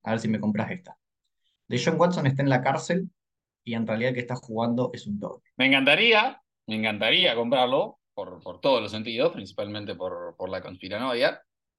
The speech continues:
Speaker 2: pero muy difícil conseguir un, un doble así, simplemente desconocido, que salga de ningún lado a jugar al nivel que jugó. Eh, complicado, complicado.
Speaker 1: Damar, <laughs> como Damar Hamlin.
Speaker 2: No, no, pero Damar Hamlin no juega al nivel que jugó Deshaun Watson en ese partido, hermano, lo siento.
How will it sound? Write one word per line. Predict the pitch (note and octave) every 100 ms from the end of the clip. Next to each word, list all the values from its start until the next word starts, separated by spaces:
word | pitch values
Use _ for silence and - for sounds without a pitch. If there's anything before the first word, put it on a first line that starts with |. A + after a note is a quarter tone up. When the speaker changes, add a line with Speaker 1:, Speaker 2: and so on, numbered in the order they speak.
| _
Speaker 2:
pero | - A#2+ A2 G#2+ G#2 G2 F#2 F2+ E2+ D2+ B1 - -
muy | F#2+ B2
difícil | G#2+ - A#2+ - F2+ E2+
conseguir | E2+ F2 G#2+ G2+
un, | G#2 F#2 F#2
un | G2
doble | G2 A2+ G2
así, | F#2 - G#2
simplemente | F#2 G2 G2+ G2+ F#2
desconocido, | F2 - F#2+ F#2 C#3 B2+
que | F2
salga | F2+ G#2+ G2+
de | F2+
ningún | F2+ G2
lado | G2+ A#2+ A2
a | F2+
jugar | - F#2 F2
al | F2 E2+
nivel | F2+ F#2 F2+ F2
que | -
jugó. | A2 G#2 - _ _ _ _ _ _ _ _
Eh, | G2 F#2 E2+ E2 D#2+ D2 C#2+ - _ _
complicado, | G2 F#2+ F#2+ - - -
complicado. | - - -
Speaker 1:
Damar, | A#2+ C#3+ D#3 A#2+
<laughs> | - -
como | - C3+
Damar | C3 C#3+ F#3 -
Hamlin. | D4+ - - - _ _ _ -
Speaker 2:
No, | A2+ G2+ F2
no, | F#2 F2
pero | - E2
Damar | E2 G2 -
Hamlin | A2+ G2
no | F2 F2
juega | E2+ F#2 F2
al | E2+
nivel | F2+ F#2
que | F2
jugó | - F#2
Deshaun | F2+ F#2+
Watson | G2 F#2 F#2
en |
ese | F2+
partido, | F#2 F2 F#2+ E2
hermano, | E2+ E2+
lo | E2
siento. | - F#2 -